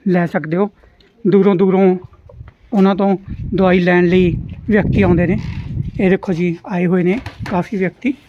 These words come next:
ਇਹ ਮਾਤਾ ਜੀ ਨੇ ਉਹ ਜਿਹੜੇ ਦਵਾਈ ਦਿੰਦੇ ਨੇ। ਤੇ ਕਿਸੇ ਵੀ ਮਰਦ ਚਾਹੇ ਔਰਤ ਨੂੰ ਕੋਈ ਵੀ ਪ੍ਰੋਬਲਮ ਹੋਵੇ ਤਾਂ ਤੁਸੀਂ ਆ ਕੇ ਇਹਨਾਂ ਤੋਂ ਦਵਾਈ ਲੈ ਸਕਦੇ ਹੋ। ਫੋਨ ਨੰਬਰ ਤੁਹਾਨੂੰ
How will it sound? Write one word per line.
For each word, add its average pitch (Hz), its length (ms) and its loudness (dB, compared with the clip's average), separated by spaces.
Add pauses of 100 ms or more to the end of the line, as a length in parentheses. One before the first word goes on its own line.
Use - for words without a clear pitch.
(520)
ਇਹ 202 260 2
ਮਾਤਾ 185 360 0
ਜੀ 185 140 -2
ਨੇ 185 80 0
ਉਹ 196 220 -2 (440)
ਜਿਹੜੇ 190 500 -2 (220)
ਦਵਾਈ 180 320 0
ਦਿੰਦੇ 170 260 -4
ਨੇ। 208 160 -4 (960)
ਤੇ 180 460 -2 (480)
ਕਿਸੇ 208 260 2
ਵੀ 208 160 2
ਮਰਦ 190 440 0
ਚਾਹੇ 185 260 0
ਔਰਤ 175 280 -2
ਨੂੰ 180 160 0
ਕੋਈ 185 180 -2
ਵੀ 220 120 -2
ਪ੍ਰੋਬਲਮ 180 360 -2
ਹੋਵੇ 170 280 -4 (440)
ਤਾਂ 190 100 -2
ਤੁਸੀਂ 185 460 0 (800)
ਆ 190 140 2
ਕੇ 190 180 0
ਇਹਨਾਂ 185 200 0
ਤੋਂ 180 160 -4 (400)
ਦਵਾਈ 185 240 4
ਲੈ 170 160 -2
ਸਕਦੇ 160 300 -8
ਹੋ। 190 140 -2 (460)
ਫੋਨ 190 260 2
ਨੰਬਰ 185 280 2
ਤੁਹਾਨੂੰ 180 500 0